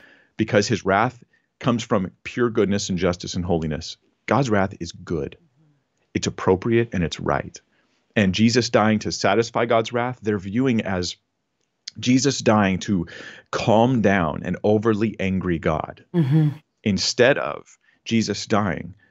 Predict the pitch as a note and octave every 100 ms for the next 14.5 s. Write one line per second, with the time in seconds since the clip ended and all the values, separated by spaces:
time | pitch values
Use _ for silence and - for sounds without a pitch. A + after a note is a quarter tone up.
0 | - A#2 F2 G#2+ A2 E2+ F2 - - F#2+
1 | - - G2+ B2 A2+ G2+ F2+ E2+ - G2+
2 | D2+ - - _ F#2+ - F2 F#2 G#2 G2+
3 | B2 F2+ E2 F2 A2 E2 D2+ - D#2+ C2
4 | C#2 - - - - - _ _ _ _
5 | G#2 F#2+ A#2+ G#2+ B2 D2+ - - G#2+ G2
6 | - G2 F2+ - _ G2 G#2 G2 F#2+ -
7 | F2+ E2 F2 E2+ E2 - - G#2 E2 E2+
8 | F2+ D2+ G2+ - _ _ _ _ _ _
9 | - G2 F#2 G2 E2+ E2 - F2 G#2 C3+
10 | C#3 - - G#2+ A2+ A#2 F#2 - F2+ D#2+
11 | - A#2 A2 A#2 A2+ - - - F2 F#2
12 | G#2 F#2+ G2 F2 - G2+ G#2 F#2+ F#2 E2+
13 | F2 - G2 F#2 F#2 E2+ F#2+ F#2 - D2+
14 | E2+ - G2+ G2+ G2+